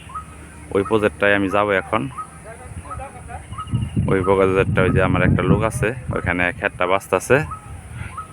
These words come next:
তো এই আমি আসছি যে ওই প্রজেক্টে দেখবো এবং কি ধুন্দুল উঠাবো। তো আপনাদের আমি দেখাই যে আমি পরশু দিন ধুন্দুল উঠাইছি, তারপর আজকে কি পরিমাণ ধুন্দুল আসছে। তো আমি গত পরশু দিন আমি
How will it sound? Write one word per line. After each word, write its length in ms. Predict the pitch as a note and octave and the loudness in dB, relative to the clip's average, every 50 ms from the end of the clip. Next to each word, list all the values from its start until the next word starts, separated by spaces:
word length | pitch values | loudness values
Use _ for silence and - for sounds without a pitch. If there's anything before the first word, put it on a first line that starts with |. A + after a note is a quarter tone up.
| - - - - | -20 -12 -4 0
তো 60 | - A2 A2 A2+ | 2 2 4 2
এই 80 | A2+ - - - G#2+ | 2 0 0 -2 -2
আমি 180 | G#2 G#2+ G#2+ G#2+ G#2+ G#2+ G#2+ A2 | 0 0 0 0 0 0 0 -2
আসছি 260 | A2+ A2 - - G2 G2 G2+ G2 F#2+ F#2 | -2 -2 -2 0 2 2 4 4 2 2
যে 40 | G2 F#2+ | 2 2
ওই 60 | F#2+ - | 2 2
প্রজেক্টে 320 | - G#2+ G2 G2+ F#2+ F#2+ F2 G2+ | 0 0 2 2 0 0 2 4
দেখবো 240 | G#2 G#2 G2 F#2 F#2+ F#2 F#2 | 4 4 4 4 4 4 4
এবং 120 | F#2 F#2 F#2 - | 4 2 0 0
কি 80 | - F#2 F#2 F2 F2+ | 0 0 2 2 0
ধুন্দুল 280 | F#2 F#2 F#2 F#2 F#2 F#2+ | 0 0 2 2 2 2
উঠাবো। 320 | F2+ - G2 F#2+ F#2 F#2+ A2 - - - - - - - - - - - - - - C6+ - - - - - - - - - - - - - | 2 2 2 0 2 0 -2 -4 -6 -12 -18 -20 -20 -20 -20 -20 -20 -20 -18 -16 -14 -14 -14 -16 -20 -20 -20 -20 -20 -20 -20 -18 -16 -10 -6
তো 60 | - - F2 | -4 -2 -2
আপনাদের 280 | F#2 - - F#2+ F#2+ F2+ F2+ | -2 -2 0 0 2 2 0
আমি 80 | F2+ F2 E2+ | 0 0 0
দেখাই 280 | G2+ G#2+ G2+ - F#2 F2+ F2 E2+ | 0 -2 -2 -2 -2 0 0 2
যে 40 | F2+ F2+ | 0 0
আমি 100 | F2 F2 - - | 0 0 0 2
পরশু 240 | C3 D3 D3 - A2+ G2+ | 2 2 2 2 2 4
দিন 80 | G#2 G2+ F#2 | 4 4 4
ধুন্দুল 260 | - F#2 F2+ F2 F#2+ G2+ F#2+ | 2 2 2 4 4 4 4
উঠাইছি, 300 | F#2+ F#2 F2 - - E2+ - - | 4 2 0 -2 -4 -4 -2 -2
তারপর 240 | F#2 F2+ - - F2+ F2+ F#2 G2 | -2 -2 0 2 2 2 2 0
আজকে 240 | - - - G2+ F2+ F#2 - - - - - - - - - - - - - - | -2 -2 -2 0 0 -2 -4 -10 -14 -14 -14 -14 -16 -16 -16 -16 -16 -16 -14 -4
কি 100 | - G#2+ G2+ G2 | -2 0 4 6
পরিমাণ 260 | G2+ F#2 F2+ F#2 F#2 F#2 F2+ | 6 6 6 4 2 2 0
ধুন্দুল 240 | F2+ F2 F2 F2 F#2 F#2 F#2 | 0 0 2 2 2 0 0
আসছে। 240 | - - - F2 F2+ G#2+ - - - - - - - - - - - - - - - - - - | -2 -2 0 2 2 2 0 -6 -16 -16 -18 -16 -16 -16 -16 -16 -16 -20 -20 -20 -20 -20 -12 -4
তো 60 | - G#2 G#2 G2+ | 0 2 2 2
আমি 160 | G2+ G2+ G2+ G#2 G#2 G#2 G#2 - - - G#2 G#2 | 2 2 2 2 0 0 -2 -6 -10 -4 0 0
গত 120 | A2 - A#2 G#2+ | 0 0 0 0
পরশু 260 | - C3 C#3 - - A2+ G#2 | 2 2 0 2 0 2 4
দিন 100 | A2 G#2+ G#2+ G#2+ | 4 4 4 4
আমি 140 | G#2+ G#2+ | 4 4